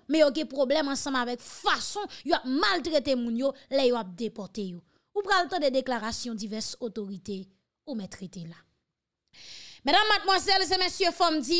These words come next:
ou, ebyen, yè, bandi nan taba,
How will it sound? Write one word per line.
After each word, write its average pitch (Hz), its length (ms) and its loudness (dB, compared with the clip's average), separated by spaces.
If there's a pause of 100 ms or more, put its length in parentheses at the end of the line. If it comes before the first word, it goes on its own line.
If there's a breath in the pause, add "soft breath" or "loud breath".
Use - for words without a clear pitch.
(140)
ou, 415 220 6 (540)
ebyen, 277 360 2
yè, 277 560 0 (1080)
bandi 403 640 2
nan 330 200 2
taba, 233 400 2